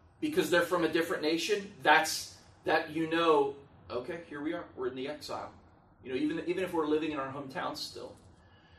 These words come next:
So Moses describes it that way, Isaiah describes it that way, but here's the interesting thing, and just,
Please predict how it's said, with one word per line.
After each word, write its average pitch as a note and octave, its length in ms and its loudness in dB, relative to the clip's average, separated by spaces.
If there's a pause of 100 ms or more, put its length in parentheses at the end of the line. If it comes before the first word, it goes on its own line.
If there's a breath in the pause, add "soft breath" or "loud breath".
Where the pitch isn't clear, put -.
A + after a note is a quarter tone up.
(120 soft breath)
So E3 180 0
Moses G#3 340 2
describes C#3+ 440 -2
it - 20 -4
that C3 140 -2
way, C3 160 0
Isaiah D#3 280 2
describes C3+ 420 -4
it A#2+ 80 -8
that A2+ 160 -4
way, B2 160 -6
but - 100 -8
here's E4+ 240 -6
the D#4 120 -2
interesting D#3+ 440 -4
thing, C3 420 -4
and C3+ 180 -10
just, - 300 -4